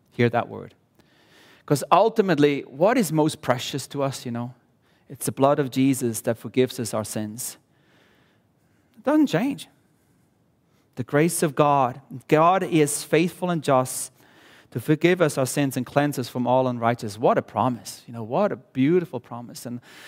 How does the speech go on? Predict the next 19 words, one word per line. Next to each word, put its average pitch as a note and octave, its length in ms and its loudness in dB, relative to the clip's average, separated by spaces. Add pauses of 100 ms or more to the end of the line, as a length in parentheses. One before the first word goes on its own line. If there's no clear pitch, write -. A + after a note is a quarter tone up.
(140)
if C#3 160 2
you've A3+ 160 4
never G#3+ 240 4
experienced F3+ 560 2
that A3 140 2
promise, G3+ 400 2
if D#3 120 2
you've E3 160 2
never E3+ 220 2
experienced D3 540 -2
the C3 80 -4
grace D#3+ 340 2
of D3 140 -2
God D3+ 240 4
here, D#3 100 2
the C3+ 120 -4
forgiveness D3 580 -2
of C3+ 100 -2
God, C#3 320 4